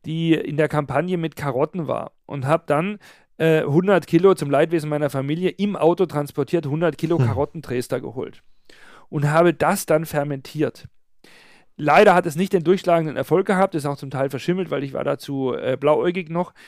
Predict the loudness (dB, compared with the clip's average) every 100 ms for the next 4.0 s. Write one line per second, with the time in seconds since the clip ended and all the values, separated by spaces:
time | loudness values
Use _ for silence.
0 | -20 _ 0 2 2 -2 -2 -6 -6 0
1 | 2 2 -2 0 0 -2 -6 -2 2 2
2 | 2 -4 -4 -2 -2 -4 -8 -18 -16 -8
3 | -6 -8 -8 -2 0 0 -2 2 2